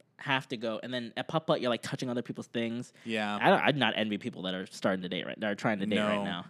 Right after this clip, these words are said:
Speaker 2: No.
Speaker 1: Maybe
Speaker 2: I
Speaker 1: just, like, honestly, I've thought about doing this before too. Like, when we first started, we didn't know when we're gonna see each other. Just, like, hopping on Zoom or FaceTime and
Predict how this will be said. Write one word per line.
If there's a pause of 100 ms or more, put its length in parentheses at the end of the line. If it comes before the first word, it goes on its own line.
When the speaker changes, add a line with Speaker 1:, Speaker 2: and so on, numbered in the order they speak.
(120)
Speaker 2:
No. (760)
Speaker 1:
Maybe
Speaker 2:
I
Speaker 1:
just,
like,
honestly, (840)
I've (440)
thought
about
doing
this
before
too.
Like,
when
we
first
started,
we
didn't
know (320)
when
we're
gonna
see
each
other. (520)
Just, (140)
like, (720)
hopping
on (680)
Zoom
or
FaceTime (200)
and